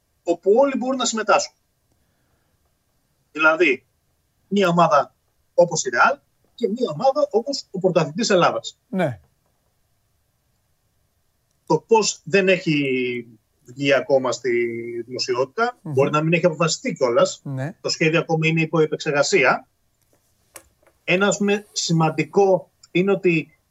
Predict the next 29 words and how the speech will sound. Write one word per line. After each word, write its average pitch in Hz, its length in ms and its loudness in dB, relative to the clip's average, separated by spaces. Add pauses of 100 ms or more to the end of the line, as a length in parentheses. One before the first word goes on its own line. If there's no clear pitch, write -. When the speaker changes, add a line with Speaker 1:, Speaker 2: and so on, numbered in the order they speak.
Speaker 1:
η 151 100 -4
ίδια 208 240 0
η 180 120 0
Super 180 200 2 (120)
League 185 180 2 (240)
θα 170 100 -4
χρηματοδοτεί 156 600 0
φιλάθλους 170 580 -2
για 156 120 -2
να 147 60 0
ταξιδεύουν 156 460 -2
σε 151 140 -4
εκτός 175 300 0
έδρας 156 220 0
παιχνίδια, 139 580 -4 (640)
γιατί 175 220 -2
θέλει 175 220 0
γεμάτα 156 360 0
γήπεδα 143 540 -2 (380)
και 135 260 -6 (520)
ένα 160 200 0
πρωτάθλημα 170 640 0
με 285 180 -2
είκοσι 175 540 0
ομάδες 156 480 -2 (120)
από 151 220 0
είκοσι 160 200 0
διαφορετικές 160 500 0
χώρες, 156 420 0